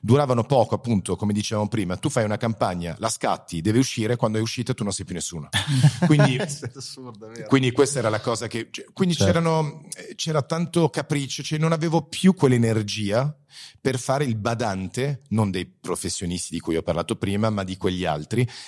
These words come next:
Speaker 1: e con i professionisti era sempre più complicato. Non mi volevo ritrovare a fare veramente le valigie di qualcuno, nel senso che poi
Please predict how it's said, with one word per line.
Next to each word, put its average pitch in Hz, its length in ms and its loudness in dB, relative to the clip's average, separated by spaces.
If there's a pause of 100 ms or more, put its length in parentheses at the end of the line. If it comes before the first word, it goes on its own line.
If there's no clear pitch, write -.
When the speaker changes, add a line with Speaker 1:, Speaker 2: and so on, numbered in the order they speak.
Speaker 1:
e 123 100 -2
con 135 180 2
i 127 80 -2
professionisti 139 1120 -2 (140)
era 120 480 2 (220)
sempre 160 400 2
più 147 140 -4
complicato. 120 1120 -2
Non 165 100 4
mi 202 80 6
volevo 180 300 4
ritrovare 107 420 2
a - 40 0
fare 101 240 -2
veramente 101 460 -2
le 95 100 0
valigie 87 480 -2
di 85 100 -8
qualcuno, 90 500 -4
nel 95 160 -4
senso 117 220 -4
che 117 120 -4
poi 139 220 0